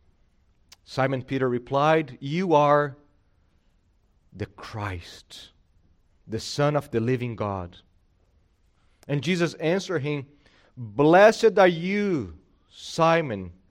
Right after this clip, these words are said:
Bar-Jonah, for flesh and blood has not revealed this to you, but my Father who is in heaven. And I tell you, you are Peter,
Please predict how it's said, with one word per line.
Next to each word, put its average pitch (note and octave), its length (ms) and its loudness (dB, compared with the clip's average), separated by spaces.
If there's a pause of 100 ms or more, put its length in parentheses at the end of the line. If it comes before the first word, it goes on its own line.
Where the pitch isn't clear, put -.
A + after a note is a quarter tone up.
(140)
Bar-Jonah, A2+ 680 -6 (760)
for C3 160 0
flesh F3 480 2
and E3 140 -6
blood D#3 240 2
has C3 200 -4
not D3 220 -2
revealed B2+ 400 -6
this D3+ 180 -8
to - 140 -18
you, C#3 340 -6 (280)
but C3 100 2
my C3+ 160 0
Father F3 560 4
who C#3+ 160 -6
is C#3 180 -6
in C#3 120 -10
heaven. C3+ 480 -10 (840)
And C3 180 -2
I D3 80 4
tell F3 440 2
you, C3 400 -4
you F3 300 -4
are A3 120 0
Peter, D#3 640 -4